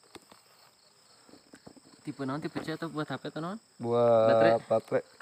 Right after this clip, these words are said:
Speaker 2: Ini nih, maksudnya ini power banknya.
Speaker 1: Iya, oh. Tapi nggak saya baca colokan.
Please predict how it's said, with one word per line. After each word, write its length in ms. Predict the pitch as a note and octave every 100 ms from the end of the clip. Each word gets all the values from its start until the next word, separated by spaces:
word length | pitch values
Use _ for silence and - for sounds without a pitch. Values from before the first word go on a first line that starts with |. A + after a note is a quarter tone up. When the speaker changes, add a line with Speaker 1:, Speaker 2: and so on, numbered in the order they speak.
| - - - _ _ _ - - - - -
Speaker 2:
Ini 140 | B2+ D#3+
nih, 80 | E3
maksudnya 400 | C#3 C#3 C#3 D#3+
ini 240 | D#3+ E3 -
power 240 | B2+ C3
banknya. 400 | C#3+ D3 C#3+ D3+ D3+ _ _ -
Speaker 1:
Iya, 240 | C3+ C#3 C#3
oh. 160 | D3 E3 - - _ - -
Tapi 160 | E3+ D#3+
nggak 160 | D#3
saya 80 | E3 D3+
baca 280 | C#3 B2+ C3+
colokan. 400 | - B2+ A#2+ E3